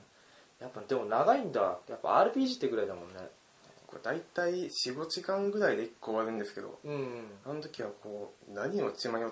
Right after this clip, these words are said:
Speaker 2: たのか、とんでもなく長いシナリオを持ってきた人がいて。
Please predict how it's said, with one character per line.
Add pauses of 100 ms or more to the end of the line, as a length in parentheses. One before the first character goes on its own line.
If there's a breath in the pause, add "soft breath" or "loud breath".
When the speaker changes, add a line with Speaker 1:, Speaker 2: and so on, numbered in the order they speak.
Speaker 2:
た
の
か、 (600)
と
ん
で
も
な
く
長
い
シ
ナ
リ
オ
を
持
っ
て
き
た
人
が
い
て。